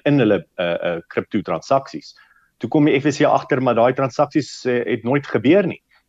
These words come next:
en die winste was nooit gegenereer nie. Liewer sou wat verliese gegenereer. So ek dink dis 'n baie belangrike les vir Suid-Afrikaners om altyd baie versigtig te wees. As enige iemand baie hoë opbrengste beloof, om te weet dat met belegging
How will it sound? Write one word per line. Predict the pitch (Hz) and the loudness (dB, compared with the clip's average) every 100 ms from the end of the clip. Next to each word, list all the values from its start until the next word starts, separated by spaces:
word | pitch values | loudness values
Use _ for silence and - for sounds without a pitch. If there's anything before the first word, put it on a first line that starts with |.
| _ - | _ -4
en | |
die | 113 | -2
winste | 95 135 156 151 | 2 0 2 2
was | 131 | 2
nooit | 131 151 | 2 -2
gegenereer | - 151 170 160 143 175 220 | 0 -2 2 4 6 6 4
nie. | 135 - | 0 -8
Liewer | - 135 185 | -4 0 2
sou | 143 | 4
wat | 143 - | 2 0
verliese | 135 170 180 233 | 0 0 2 2
gegenereer. | 175 131 98 82 76 - _ _ _ _ _ _ | 2 0 -2 -4 -6 -14 _ _ _ _ _ _
So | - 131 | -2 0
ek | |
dink | 170 | 2
dis | 175 - | 2 2
'n | |
baie | 123 117 175 | 4 4 4
belangrike | 151 120 131 - | 4 2 2 0
les | 90 90 - - - _ _ _ _ | 0 0 -2 -6 -16 _ _ _ _
vir | 120 | -8
Suid-Afrikaners | 117 117 110 110 120 110 87 - | -4 -2 -2 0 0 0 -4 -6
om | 123 | -2
altyd | 139 180 127 | 0 0 -2
baie | 80 95 151 | 0 2 0
versigtig | 151 139 - 120 - 107 - | -2 -8 -2 -4 -2 -6 -6
te | 92 | -10
wees. | 78 - - - _ _ - | -8 -14 -18 -20 _ _ -4
As | 110 - | -4 0
enige | 180 196 180 | 2 2 2
iemand | 151 135 - | 0 0 0
baie | 90 131 | 0 2
hoë | 147 101 107 117 | 2 2 2 2
opbrengste | 117 101 104 101 - 110 101 - | 0 -2 -2 -4 -4 -2 -2 0
beloof, | 95 98 117 104 - _ _ _ _ _ _ _ - | 0 4 4 2 -4 _ _ _ _ _ _ _ -6
om | 120 117 | -4 0
te | 113 | -2
weet | 95 165 135 - - | 2 2 2 -2 -6
dat | 101 | -6
met | 107 101 | -4 -4
belegging | 92 110 - 151 151 | 0 0 0 -4 -4